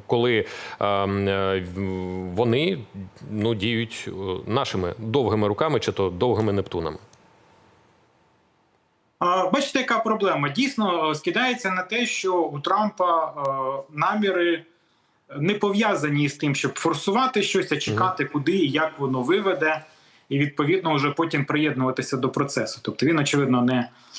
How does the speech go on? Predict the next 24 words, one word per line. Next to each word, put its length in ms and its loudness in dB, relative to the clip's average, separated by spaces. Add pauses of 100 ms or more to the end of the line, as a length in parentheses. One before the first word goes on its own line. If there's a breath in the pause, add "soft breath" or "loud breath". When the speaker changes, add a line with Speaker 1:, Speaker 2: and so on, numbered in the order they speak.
(200 loud breath)
Speaker 2:
планував 460 2
якимось 360 -2
чином 320 0
накладати 520 0
особливі 420 0
санкції 260 2
Speaker 1:
Але 160 2
він 100 4
Speaker 2:
на 60 4
Росію. 160 4
Speaker 1:
говорить, 260 4
Speaker 2:
Більше 140 2
Speaker 1:
але 160 2
Speaker 2:
того 120 2
Speaker 1:
я 60 2
перепрошую, 500 0
пане 180 0
Петре, 220 -2
але 260 2
він 160 0
говорить 420 0
про 140 0
незадоволення 640 0
Путіним. 420 -10